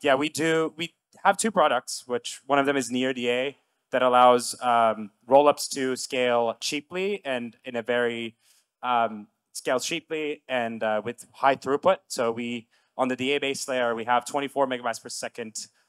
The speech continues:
and that, uh, basically scales with shards. And the other product we're building, which is, uh, it, it's quite, like, unique in a sense that you can use it for Deepin projects, given, uh,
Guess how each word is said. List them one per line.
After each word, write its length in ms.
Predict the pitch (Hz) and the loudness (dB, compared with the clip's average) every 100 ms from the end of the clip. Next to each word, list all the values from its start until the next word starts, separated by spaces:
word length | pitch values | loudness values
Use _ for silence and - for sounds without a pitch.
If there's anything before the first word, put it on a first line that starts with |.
| _ - | _ -6
and 220 | 135 123 | -4 2
that, 220 | 127 123 _ _ - | 2 2 _ _ -4
uh, 240 | 127 113 | -2 -2
basically 360 | 110 127 - 127 | -2 -8 -8 -10
scales 340 | - 123 113 | -6 -4 -4
with 140 | 113 | -8
shards. 640 | - 190 196 202 - - _ _ _ - | -4 0 0 0 -8 -12 _ _ _ -8
And 140 | 143 | -2
the 80 | 151 | 2
other 120 | 160 | 2
product 340 | 151 139 127 | 4 4 4
we're 100 | 123 | 0
building, 380 | 117 156 165 135 | 0 0 2 0
which 160 | 120 - | -4 -6
is, 400 | 120 - - - - | -8 -6 -8 -10 -2
uh, 200 | 120 113 _ _ | -2 -2 _ _
it, 160 | 160 - | -10 -6
it's 160 | 156 | -2
quite, 260 | - 196 185 - | 6 6 6 -6
like, 220 | 139 - | -10 -4
unique 240 | 131 139 | -4 -4
in 80 | 135 | -6
a 60 | 123 | -6
sense 280 | 127 117 | -8 -10
that 220 | - 113 120 | -12 -12 -14
you 100 | 113 | -14
can 160 | 123 | -10
use 240 | 117 131 131 | -6 -4 -6
it 100 | 123 | -8
for 320 | 120 113 110 | -6 -4 -4
Deepin 300 | 123 123 123 | -8 -14 -4
projects, 520 | 123 113 113 110 - | 0 0 -2 -8 -10
given, 420 | - 117 117 110 _ _ _ _ - | -8 -4 -4 -4 _ _ _ _ -6
uh, 380 | 123 117 113 | 0 2 2